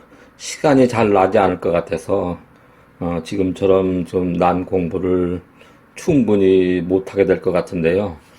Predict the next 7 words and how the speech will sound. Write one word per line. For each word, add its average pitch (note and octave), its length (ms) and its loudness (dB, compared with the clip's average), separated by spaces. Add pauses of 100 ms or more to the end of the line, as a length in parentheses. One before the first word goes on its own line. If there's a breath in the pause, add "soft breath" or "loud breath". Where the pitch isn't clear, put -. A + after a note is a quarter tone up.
(480 soft breath)
그래도 G2+ 260 2
가급적 G2 520 0
어떻게든지 F#2 1160 2 (520 soft breath)
다만 F#2 480 -2
한두 B2 280 -4
개씩이라도, G2+ 1000 0 (340 soft breath)
어, F#2 400 -10